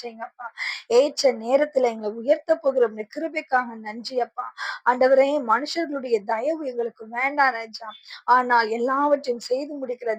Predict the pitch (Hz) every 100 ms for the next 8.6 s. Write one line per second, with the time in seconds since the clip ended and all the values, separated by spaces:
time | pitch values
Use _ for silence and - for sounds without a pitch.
0 | 208 220 269 269 262 247 220 202 226 247
1 | 277 262 220 208 208 208 214 247 262 233
2 | 214 - 220 - - - - 254 247 247
3 | 302 302 294 277 285 277 269 269 262 254
4 | 214 247 240 - 247 220 233 247 311 339
5 | 381 - 269 277 285 262 233 220 247 262
6 | 240 226 240 302 - 277 240 220 233 311
7 | - 220 214 - 233 285 285 277 226 226
8 | 254 - 214 208 226